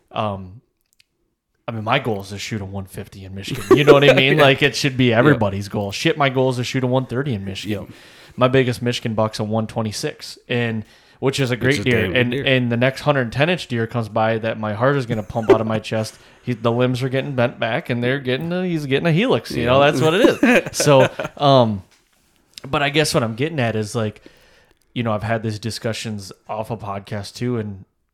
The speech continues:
Speaker 1: of, like, you know, the biggest deer I've ever got on camera in Michigan, if I had to guess,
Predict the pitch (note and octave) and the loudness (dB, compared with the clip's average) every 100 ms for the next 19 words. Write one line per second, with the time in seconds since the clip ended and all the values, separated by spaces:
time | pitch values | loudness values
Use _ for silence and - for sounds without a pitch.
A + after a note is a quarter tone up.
0 | _ _ A#2 G#2 G#2+ G2 - _ _ _ | _ _ -6 -4 -4 -6 -12 _ _ _
1 | _ _ _ _ _ A2+ A2 A2 G2+ C#3 | _ _ _ _ _ -6 -4 -4 0 0
2 | D#3 F3 C3+ C3 B2 A#2 A#2 A2+ A#2+ A2+ | 0 -2 -2 0 2 2 0 -2 -2 -2
3 | A2+ A2 - A2+ A2 G#2+ G#2+ A#2 A2+ A2+ | -2 -4 -8 -6 -6 -6 -6 -6 -4 -4
4 | - G#2+ G#2+ G#2 A2 G#2 A2 G#2+ A2+ G#2 | -6 -6 -6 -6 -8 -8 -8 -8 -8 -4
5 | G#2+ F#2+ G#2 - | -6 -6 -12 -14